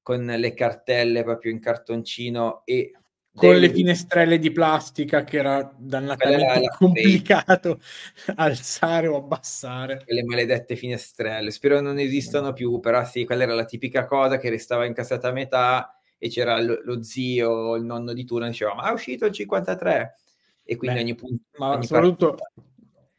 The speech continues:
Speaker 2: ce l'avevi anche tu un parente che apriva un numero estratto, diceva "Ambo, tombola".
Speaker 1: Ahimè sì, ahimè sì. Sì,
Speaker 2: Che
Speaker 1: boh.
Speaker 2: <laughs>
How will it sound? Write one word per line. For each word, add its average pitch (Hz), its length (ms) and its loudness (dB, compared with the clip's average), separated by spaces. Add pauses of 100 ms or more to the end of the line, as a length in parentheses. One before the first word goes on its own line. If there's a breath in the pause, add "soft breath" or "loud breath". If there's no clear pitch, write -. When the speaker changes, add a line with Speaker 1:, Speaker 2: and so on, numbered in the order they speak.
(220)
Speaker 2:
ce 147 160 0
l'avevi 156 220 2
anche 147 160 0
tu 165 100 2
un 151 80 -2
parente 131 380 -2
che 139 120 -6
apriva 131 280 -2
un 135 80 -4
numero 131 240 -4
estratto, 127 560 -6
diceva 123 340 -4
"Ambo, 120 540 -4
tombola". 113 720 -8
Speaker 1:
Ahimè 107 260 -12
sì, 90 300 -16 (100)
ahimè 101 300 -10
sì. - 300 -14 (400 soft breath)
Sì, - 160 -14
Speaker 2:
Che - 160 -8
Speaker 1:
boh. - 80 -4
Speaker 2:
<laughs> - 1160 -10